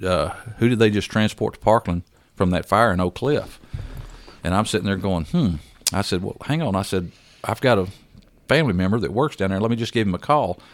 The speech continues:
And so I start dialing his number, and I go, "Well, he's probably at that fire." So didn't think a whole lot about it. Well, probably thirty, forty minutes went by, and then a little while later, another guy comes in, and they go, "Who is the lieutenant on fifteen or on twenty-six engine?"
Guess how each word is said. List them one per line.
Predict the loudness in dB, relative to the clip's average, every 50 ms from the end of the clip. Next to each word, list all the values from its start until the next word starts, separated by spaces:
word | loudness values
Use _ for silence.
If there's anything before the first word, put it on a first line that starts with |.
| -20 -20 -20 _ _ -4
And | -4 -2 2
so | 4 4
I | 4
start | 4 4 4 4 4 4 2
dialing | 2 4 4 4 4 4 2
his | 0 -2 -2 -2 -2
number, | -2 -2 -2 -2 -4
and | -4
I | -2 -2
go, | -4 -4
"Well, | -2 0 2 2 2 0
he's | 0 -4 -6 -6 -2
probably | 0 0 2 2 2 0 -2
at | -2 -4
that | -6 -6
fire." | -4 -4 -2 -2 -2 -2
So | -2 -2 -2 -2 -2 -4 -10 -20 -20 -20 -20 -20 _ _ 0
didn't | 2 2 4
think | 4 4 4 4
a | 4
whole | 4 6 6
lot | 8 6 6
about | 6 4 4 6 6 4
it. | 4 2
Well, | 0 0 -2 -2
probably | 0 2 2 2 4 2 0
thirty, | 2 2 2 2 2 0
forty | 0 0 0 0 2
minutes | 2 2 0 0 0 -2
went | -2 -2 -2 -4 -4 -4
by, | -2 -2 0 0
and | 0 0
then | 0 0 0
a |
little | 0 0 0 0 2
while | 2 2 2 4
later, | 4 2 2 2 2
another | 0 0 2 4 4 4
guy | 2 0 0 -2
comes | -2 -2 -4 -4 -2 -2
in, | -2 -2 -2
and | -2 -2 -2 -2
they | -2 0
go, | 2 2 2 4
"Who | 4 4 2 2
is | 2 2
the | 0 0
lieutenant | 0 0 0 0 -2 0 0 0
on | 0 -2 0
fifteen | 0 -2 -2 0 -2 -2 -2 -2 -2 -2
or | -2 -2 -2 0 -2
on | -2 -4 -4
twenty-six | -4 -4 -2 -2 -2 -2 -4 -4 -2 -2
engine?" | -2 -2 -2 -4 -8 -14